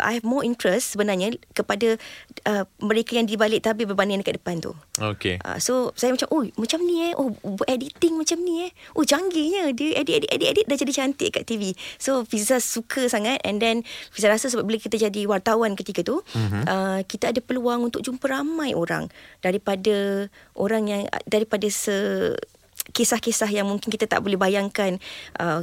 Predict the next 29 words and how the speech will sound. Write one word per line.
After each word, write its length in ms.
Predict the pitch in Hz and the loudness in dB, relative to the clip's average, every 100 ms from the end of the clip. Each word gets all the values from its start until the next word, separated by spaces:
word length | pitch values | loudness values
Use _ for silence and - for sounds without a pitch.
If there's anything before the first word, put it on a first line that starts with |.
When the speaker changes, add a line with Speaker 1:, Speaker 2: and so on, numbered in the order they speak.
| - | -2
Speaker 1:
orang 240 | - 175 175 | 0 0 0
susah, 640 | 349 - 240 214 202 208 | 0 0 0 -2 -4 -2
Speaker 2:
Mhm. 80 | 208 | 0
Speaker 1:
sampailah 320 | 214 185 226 | 2 2 0
kepada 560 | 214 202 190 185 190 190 | 0 -2 -2 0 0 0
Perdana 320 | - 180 196 | 0 2 2
Menteri 400 | 254 320 302 277 | 0 0 0 0
pun 160 | 262 | -2
kita 160 | 226 214 | 0 -2
boleh 320 | 190 196 185 - - | 0 -2 -4 -6 -4
berpeluang 480 | 185 190 185 185 180 | -4 -2 -4 -4 -2
untuk 160 | - | -4
jumpa. 400 | 185 185 175 175 | -4 -6 -4 -4
So, 320 | - 202 202 - - - - | 0 0 -2 -6 -18 -18 -16
that's 240 | - 220 269 | 0 0 0
the 80 | 190 | -2
best 320 | 196 196 - | -2 -2 -4
thing, 160 | 185 - 180 | -4 -4 -4
uh, 320 | 180 180 - - - - | -2 -2 -2 -6 -12 -16
bekerja 480 | 175 185 185 185 | -8 -4 -2 0
dalam 240 | 190 196 185 | 0 0 -2
bidang 240 | 185 180 | -2 -2
media 240 | 185 196 196 | -2 -2 0
ni, 80 | |
especially 480 | - 180 208 226 247 | -2 -2 -2 -2 -4
berada 400 | 208 196 190 208 | -2 0 2 0
di 120 | 196 185 | -2 0
belakang 400 | 196 196 220 202 | 0 0 -2 -4
tabir. 400 | 185 180 156 | -4 -4 -6